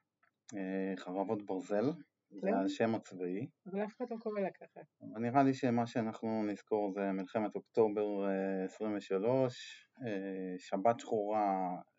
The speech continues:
Speaker 1: חודשיים, אה, מלאים בהרבה חרא, ו-, אבל גם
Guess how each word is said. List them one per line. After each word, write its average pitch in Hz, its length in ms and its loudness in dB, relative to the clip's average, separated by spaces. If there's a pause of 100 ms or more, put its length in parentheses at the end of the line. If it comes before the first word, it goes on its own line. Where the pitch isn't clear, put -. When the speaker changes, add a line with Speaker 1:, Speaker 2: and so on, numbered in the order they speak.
(220)
Speaker 1:
חודשיים, 117 840 2
אה, 107 340 0 (840)
מלאים 113 400 4
בהרבה 107 320 4
חרא, 123 420 8 (480)
ו-, 104 520 -2 (720)
אבל 131 200 6
גם 214 200 12